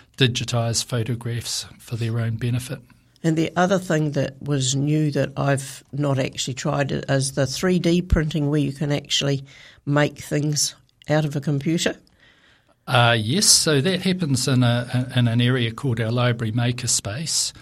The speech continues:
Speaker 1: and that's branded Blueprint. That is in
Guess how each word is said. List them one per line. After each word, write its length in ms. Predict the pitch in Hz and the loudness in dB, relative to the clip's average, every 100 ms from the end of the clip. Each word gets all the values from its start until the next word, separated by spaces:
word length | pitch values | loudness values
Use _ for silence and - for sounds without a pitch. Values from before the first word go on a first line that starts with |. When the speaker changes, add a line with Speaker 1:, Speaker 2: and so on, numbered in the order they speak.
| - - - _ | -20 -20 -20 _
Speaker 1:
and 260 | 110 107 | -2 -2
that's 300 | 107 120 - - - - 139 _ | -2 -2 -2 -4 -10 -20 -20 _
branded 500 | - 120 113 110 104 - | 0 2 2 -2 -8 -4
Blueprint. 760 | 127 135 135 180 196 - - - _ - - _ | 0 0 2 0 0 -2 -8 -12 _ -20 -20 _
That 240 | 160 170 185 | -2 0 0
is 380 | 156 131 120 | 0 2 0
in 600 | - 135 131 127 123 127 | 0 2 2 2 -2 -8